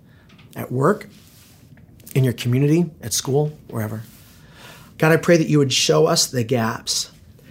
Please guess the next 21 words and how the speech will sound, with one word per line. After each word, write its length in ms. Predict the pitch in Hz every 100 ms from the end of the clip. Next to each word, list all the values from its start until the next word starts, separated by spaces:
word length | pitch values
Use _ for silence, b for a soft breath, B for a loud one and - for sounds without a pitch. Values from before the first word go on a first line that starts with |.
| B B
the 160 | 135 143
ways 300 | 143 156 160
in 100 | 139
which 220 | 139 -
you 60 | 131
have 100 | 120
equipped 440 | - 156 156 -
us 280 | 156 170 -
to 160 | -
make 240 | 131 131 131
a 40 |
legitimate 720 | 123 123 113 - 143 147 -
difference 600 | 123 117 - 123 - - - -
in 100 | 120
the 80 | 110
world, 380 | 107 107 131 - - _ B B B B B B B -
and 140 | 123 123
then 240 | 127 127
to 220 | - 127
step 400 | 120 - 123 117
up 240 | 139 139